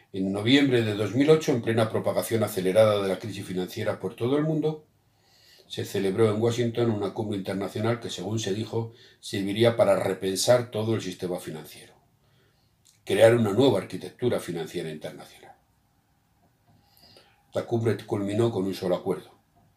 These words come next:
que cada cual hiciera lo que pudiera, lo que creyera oportuno en el ámbito de su país y que más adelante se explorarían las posibilidades de colaboración conjunta. Se celebraron nuevas reuniones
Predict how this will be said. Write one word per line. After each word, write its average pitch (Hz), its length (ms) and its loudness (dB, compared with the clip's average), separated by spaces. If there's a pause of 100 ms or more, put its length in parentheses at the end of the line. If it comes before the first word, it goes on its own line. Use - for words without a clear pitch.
(440)
que 95 140 -8
cada 92 260 2
cual 113 180 4
hiciera 110 640 4
lo 104 240 -4
que 92 120 -6
pudiera, 107 440 2
lo 95 140 0
que 92 120 -4
creyera 95 380 0
oportuno 113 600 -2
en 92 80 0
el 95 100 0
ámbito 110 320 -2
de 92 80 0
su 90 160 -10
país 120 460 -4 (340)
y 117 120 -8
que 110 140 -2
más 139 220 4
adelante 113 460 2
se 104 100 -8
explorarían 104 800 0 (240)
las - 140 -6
posibilidades 104 960 0
de 101 200 -4
colaboración 87 640 -6
conjunta. - 600 -16 (1800)
Se 95 120 -6
celebraron 92 580 2
nuevas 95 260 2
reuniones 135 680 0